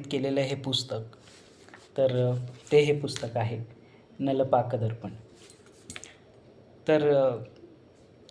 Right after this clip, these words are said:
जेव्हा असं ठरलं की याला हे नाव द्यायचंच, तर म्हटलं एकदा ते पुस्तक नक्की काय आहे ते वाचून तरी बघूयात.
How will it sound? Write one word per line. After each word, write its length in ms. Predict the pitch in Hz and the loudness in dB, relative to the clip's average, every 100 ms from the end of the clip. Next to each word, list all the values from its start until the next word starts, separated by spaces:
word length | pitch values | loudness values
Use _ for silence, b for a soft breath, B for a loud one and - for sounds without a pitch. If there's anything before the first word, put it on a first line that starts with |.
| 160 | 2
जेव्हा 240 | 151 147 156 | 6 8 6
असं 220 | 151 165 | 4 -2
ठरलं 260 | - 165 147 | 2 2 2
की 220 | 143 131 | 0 0
याला 380 | 127 123 123 110 | 2 4 2 0
हे 140 | 117 131 | -2 -2
नाव 280 | 127 123 127 | 0 0 0
द्यायचंच, 640 | 123 117 120 127 - - B B B B B B - | 0 0 -2 -4 -4 -14 B B B B B B 0
तर 80 | 151 | 4
म्हटलं 300 | 156 151 160 | 4 6 4
एकदा 220 | 160 160 | 6 2
ते 60 | 160 | 0
पुस्तक 360 | 170 156 - 175 - | -2 -2 0 -4 0
नक्की 380 | 147 143 143 175 | 0 0 -2 2
काय 240 | 160 151 | 6 6
आहे 260 | 143 147 147 | 4 -2 0
ते 60 | |
वाचून 440 | 151 123 127 135 135 | 2 2 2 -2 0
तरी 140 | 131 | -2
बघूयात. 420 | 120 113 113 101 | -2 -2 -2 -2